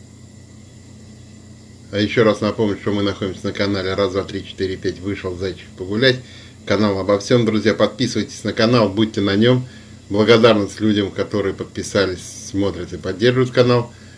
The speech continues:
Э, друзья, всем здоровья,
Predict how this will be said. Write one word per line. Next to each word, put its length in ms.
Э, 260
друзья, 640
всем 500
здоровья, 720